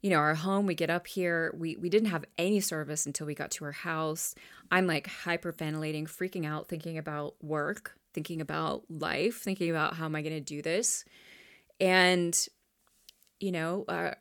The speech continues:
internet is just, yeah. <laughs> This is a real, a real issue for the mountains. And, I mean, just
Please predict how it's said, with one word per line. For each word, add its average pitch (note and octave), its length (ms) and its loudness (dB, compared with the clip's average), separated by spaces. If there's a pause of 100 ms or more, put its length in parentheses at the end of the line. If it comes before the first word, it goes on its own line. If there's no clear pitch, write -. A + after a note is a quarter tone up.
(100)
internet E3 540 0
is D3+ 280 -2
just, - 540 -6 (500)
yeah. D#3 240 -4 (440)
<laughs> G3+ 80 2 (1500)
This G#3+ 220 6
is G#3 100 4
a G3 80 6
real, F3 460 4
a E3+ 100 0
real D#3+ 260 2
issue - 480 -2
for - 140 -8
the D3+ 80 -2
mountains. D3 680 -2
And, D3+ 400 -2
I D#3+ 80 -4
mean, D#3 200 0
just - 340 -2